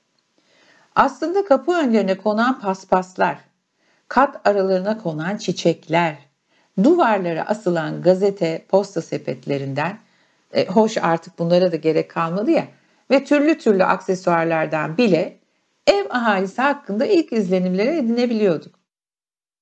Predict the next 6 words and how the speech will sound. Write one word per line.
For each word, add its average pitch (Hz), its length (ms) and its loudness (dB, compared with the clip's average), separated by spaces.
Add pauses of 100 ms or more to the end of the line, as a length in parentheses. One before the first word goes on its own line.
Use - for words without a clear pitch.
(120)
Zamanla 330 540 0
ilk 320 240 -2
apartman 214 560 0
toplantıları, 165 880 -4 (100)
çıkan 302 320 2
aksaklıklar, 214 1040 -4